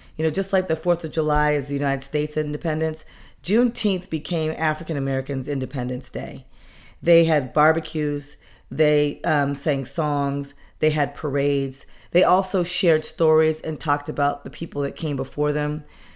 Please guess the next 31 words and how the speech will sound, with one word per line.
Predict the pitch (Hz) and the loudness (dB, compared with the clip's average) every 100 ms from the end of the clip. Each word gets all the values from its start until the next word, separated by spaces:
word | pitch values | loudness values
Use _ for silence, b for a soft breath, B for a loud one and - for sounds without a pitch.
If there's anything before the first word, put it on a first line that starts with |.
| B | B
They | 160 | 2
recognized | 160 156 165 151 147 147 | 4 2 2 0 -2 -4
people | - 160 147 | -8 -6 -2
that | 143 | -2
had | 143 131 | -2 -2
been | 139 | -4
enslaved. | 131 127 - 143 147 143 - b b - | -4 -4 -2 0 0 -2 -6 b b -4
They | 156 | -4
told | - 165 147 | 2 2 2
the | 135 | 0
young | 143 151 | 0 -2
kids | - 156 143 | -2 -2 -2
about | 131 139 139 - | -2 0 0 -2
their | 131 | -2
relatives | 135 135 143 - 147 143 135 - | 0 0 -2 -2 -2 -2 -6 -8
and | 160 139 | -4 -2
their | 135 | -2
descendants | 143 - 143 147 147 - - B B B B | -6 -4 -2 0 -2 -2 -12 B B B B
and | 151 | -4
told | - 165 156 | 2 2 4
them | 151 143 | 0 -4
to | 131 | -6
be | 139 | -8
proud | - 151 143 147 | -4 -2 0 0
about | 139 139 - - | 0 -2 -4 -12
the | 131 | -10
people | 170 147 135 | -8 -6 -6
that | - | -4
they | 143 | -6
came | - 165 151 | -4 -4 -4
from | - 151 147 | -4 -4 -4